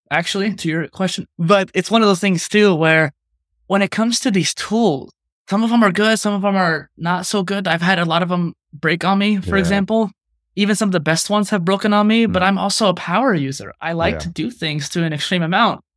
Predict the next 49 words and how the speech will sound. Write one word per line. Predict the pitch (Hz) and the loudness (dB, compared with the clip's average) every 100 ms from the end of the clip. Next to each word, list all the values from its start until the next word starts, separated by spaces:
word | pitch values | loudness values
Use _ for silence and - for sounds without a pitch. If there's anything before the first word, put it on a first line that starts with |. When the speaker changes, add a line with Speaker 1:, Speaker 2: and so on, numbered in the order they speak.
| _ _ | _ _
Speaker 1:
I | 170 | 0
had | 214 233 | 2 2
Repurpose | 190 185 202 202 | 2 0 -2 0
dot | 196 | 2
I | 175 | 2
O | 190 302 | 2 2
break | 165 147 | 2 0
on | 151 143 | 0 -2
me, | 101 - - | -6 -10 -6
but | 247 | -2
it | |
was | 277 247 | 0 0
also | 269 339 330 | 2 2 2
because | 285 247 254 240 | -2 0 0 2
I | 220 | 2
did, | 220 269 | 0 -2
like, | 247 240 | 0 -4
forty | - 254 240 | 0 2 4
videos | 233 247 233 202 196 | 2 2 2 2 2
in | 196 | 2
a | |
month. | 214 240 117 113 - | 4 2 0 -6 -12
And | 170 | -8
it | 147 | -2
wasn't | 233 233 | -2 -2
necessarily | 208 - 220 196 | -4 -2 0 0
Repurpose's | 196 190 202 196 185 170 | -2 -2 -4 -4 -4 -2
fault. | - 214 123 - _ _ _ _ - | 2 4 2 -4 _ _ _ _ -4
And | 185 | -2
so, | 175 185 | 2 2
and | - 180 | 2 0
I | |
Speaker 2:
Talk | 160 | 0
to | 160 | 2
Speaker 1:
love | 196 120 | 2 2
Speaker 2:
Hani, | 180 | 0
Speaker 1:
Hani. | 180 | 0
Speaker 2:
he's | 160 | -2
a | 117 | -4
friend | - 104 | -6 -6
of | 98 | -6
mine. | 90 170 | -2 0
Speaker 1:
Yes, | 196 160 104 | 2 0 -2
Speaker 2:
Yeah, | 98 | -6
yeah, | 95 | -6
Speaker 1:
I | 151 | -2
love | 170 175 | -2 0
Hani. | 170 160 147 95 | 2 0 -2 -4
Speaker 2:
yeah. | 80 | -8